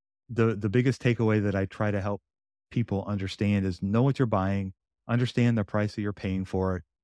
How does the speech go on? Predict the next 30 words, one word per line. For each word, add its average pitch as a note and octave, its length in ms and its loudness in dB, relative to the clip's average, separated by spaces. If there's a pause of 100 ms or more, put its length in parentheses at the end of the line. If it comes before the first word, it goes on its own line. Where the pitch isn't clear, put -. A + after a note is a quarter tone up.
and G#2+ 160 -2
be A2+ 100 0
patient. - 560 -4 (480)
Uh, F#2+ 140 -2
you G2 200 -2
don't A2+ 280 4
have B2 240 2
to G2+ 240 2 (220)
have G#2 240 -2
activity A2 520 0
for G2+ 140 -2
activity's F#2+ 560 -2
sake. F2+ 300 -4
It's E2+ 200 -12
okay A#2+ 360 4
to B2+ 80 2
buy A2+ 420 2
a B2 80 -4
company A2+ 520 0 (240)
once G#2 260 -2
a A#2+ 40 2
month G#2+ 300 0 (220)
or G#2 180 -4
invest G#2 460 -4 (340)
two B2 100 -2
or A#2+ 60 2
three A2+ 180 0
times G#2+ 320 0
a G2 40 -2
year. F#2+ 400 0